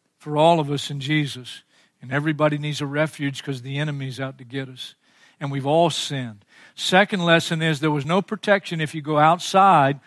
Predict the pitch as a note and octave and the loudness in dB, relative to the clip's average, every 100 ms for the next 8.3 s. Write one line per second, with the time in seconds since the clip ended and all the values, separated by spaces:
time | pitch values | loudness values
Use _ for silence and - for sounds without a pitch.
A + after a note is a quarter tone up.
0 | _ D3 C#3+ D#3+ F#3+ E3 D3+ - D#3+ D#3 | _ -6 2 4 2 0 -4 0 2 2
1 | D#3 - G3 B2+ _ _ _ - E3+ G3+ | 0 0 0 0 _ _ _ 0 2 2
2 | A3 G#3+ A3+ E3 E3 C#3+ D3+ F#3+ - _ | 0 0 -4 2 4 4 0 -2 -6 _
3 | _ E3 D#3 C#3+ F#3 G3 A3 G#3 - G3+ | _ -4 -2 -2 2 2 2 -4 0 0
4 | - F#3 D#3+ E3 F3 C#3+ F3+ - A#3 E3 | 0 -2 2 4 4 0 -6 0 2 2
5 | - - _ G#3 G#3+ G#3 F#3 G3 F#3 F3+ | 0 -18 _ 4 6 4 2 2 4 2
6 | E3+ G#3 G#3 D#3+ A2+ _ _ _ _ _ | 4 2 2 -8 -14 _ _ _ _ _
7 | C#3+ D3 D3 D3+ D3 C#3+ C3+ E3+ D#3+ C3+ | -10 -6 -4 -6 -6 -6 -4 0 0 -2
8 | C#3 B2 | -14 -16